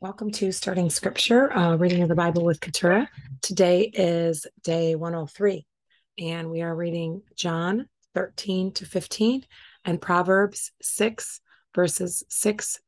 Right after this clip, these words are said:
through eleven. Gospel of John, chapter thirteen. Jesus washes his disciples' feet. Before the Passover celebration, Jesus knew that his hour had come to leave this world and return to his Father.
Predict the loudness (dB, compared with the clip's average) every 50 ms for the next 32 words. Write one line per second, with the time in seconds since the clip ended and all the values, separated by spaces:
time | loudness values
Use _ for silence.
0 | _ -4 -2 0 0 2 0 0 -2 -4 -4 -6 -8 -10 -12 -16 _ _ _ _
1 | _ _ _ _ _ _ _ _ _ _ _ _ _ _ _ -20 -20 _ -20 -20
2 | -20 _ _ -20 _ _ _ _ _ _ _ _ _ _ _ _ _ _ _ _
3 | _ _ _ -20 -20 -20 -20 _ _ _ _ -20 -20 _ _ _ -20 -20 -20 _
4 | -2 0 0 0 0 0 0 2 2 2 0 -2 -2 -2 -4 -6 -8 -8 -10 -10
5 | -10 -6 -6 -6 -6 -2 -4 -4 -4 -4 -6 -4 -4 -4 -4 -6 -8 -12 _ _
6 | _ _ _ _ _ _ _ -2 2 2 2 4 2 0 0 0 0 -2 -2 -2
7 | -2 -4 -4 -4 -6 -10 -10 -8 -8 -8 -4 -2 -2 -4 -4 -4 -8 -10 -8 -6
8 | -6 -6 -6 -8 -12 _ _ _ _ _ _ _ _ _ _ _ _ _ _ _
9 | _ _ _ _ -8 0 2 4 4 4 2 0 0 0 0 2 0 0 0 0
10 | 0 -2 -2 -4 -2 0 0 -2 -2 -2 -4 -4 -4 -2 -2 -4 -4 -4 -8 -10
11 | -8 -6 -4 -4 -4 -4 -6 -6 -6 -4 -4 -2 -2 -2 -2 -2 -4 -4 -6 -8
12 | -10 -8 -6 -4 -2 -2 -2 -4 -6 -6 -4 -2 -2 -2 -4 -4 -6 -4 -4 -2
13 | -2 -2 -4 -4 -8 -8 -6 -6 -4 -4 -4 -4 -4 -2 -2 -2 -4 -6 -6 -6
14 | -8 -8 -8 -8 -8 -10 -12